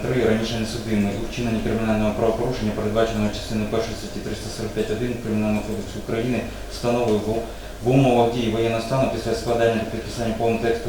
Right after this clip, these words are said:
вироку суд має право обмежитися проголошенням його результативної частини з обов'язковим врученням учасникам судового провадження повного тексту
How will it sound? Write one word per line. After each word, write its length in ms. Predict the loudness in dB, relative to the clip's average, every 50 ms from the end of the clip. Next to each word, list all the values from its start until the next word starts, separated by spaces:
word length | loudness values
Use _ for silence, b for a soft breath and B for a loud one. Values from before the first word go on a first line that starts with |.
| -2 0
вироку 240 | 0 0 -2 -2 -4 -6
суд 100 | -6 -4 -2
має 160 | 0 2 2 4
право 180 | 6 6 6 6
обмежитися 460 | 4 2 0 0 0 -2 -4 -4 -4 -4
проголошенням 520 | -2 -2 0 0 0 -2 -2 0 0 0 0
його 140 | 0 0 0 -2
результативної 540 | -2 -4 -6 -6 -4 -2 0 0 0 0 -2 -4
частини 260 | -6 -4 -2 -2 -2 -2
з 20 | -2 -2
обов'язковим 480 | 0 0 0 -2 -2 -4 -2 -2 -2 -2
врученням 420 | -2 -4 -4 -2 -2 -2 -2 -2
учасникам 440 | -2 -4 -6 -4 -4 -4 -2 -2 -4 -4 B B B B B B -6
судового 320 | -4 -2 0 2 2 4 4 4
провадження 380 | 6 6 6 6 6 4 2 2 2
повного 280 | 2 2 4 2 2 2
тексту 200 | 0 0 0 -2